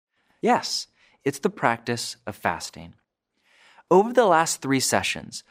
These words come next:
we've explored the power of fasting for personal transformation.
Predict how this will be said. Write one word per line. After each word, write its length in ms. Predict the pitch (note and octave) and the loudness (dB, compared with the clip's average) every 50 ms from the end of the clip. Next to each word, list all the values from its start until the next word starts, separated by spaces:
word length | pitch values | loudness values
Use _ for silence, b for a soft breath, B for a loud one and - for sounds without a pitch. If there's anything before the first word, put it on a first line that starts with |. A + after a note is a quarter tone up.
| b b | b b
we've 220 | b - E3 F#3 G3 | b 2 2 4 4
explored 540 | A3 G3+ - - - - D3 C#3+ C#3 B2+ C3 | 2 2 0 -2 0 2 4 4 4 2 0
the 60 | - | -4
power 500 | - - - - C#3 D3 D#3 D3+ D3 C3+ | -6 -6 -2 0 2 4 4 4 2 0
of 60 | B2 | -2
fasting 600 | - - A#2+ A2 B2 B2+ - - B2+ A#2+ A2+ G#2 | -2 -2 -2 0 -2 -2 -6 -6 -4 -4 -4 -4
for 160 | - - G#2+ | -4 -4 -6
personal 680 | G2+ - - - - F3 F3+ E3+ - - D3 B2+ A2 | -6 -8 -12 -6 -2 0 0 0 0 -2 -2 -4 -4
transformation. 960 | G2 - - G#2 F#2+ F2 - - - F2+ F2 E2 E2+ E2+ - - - - - | -6 -8 -8 -8 -8 -8 -10 -12 -12 -10 -10 -10 -10 -10 -10 -10 -12 -16 -20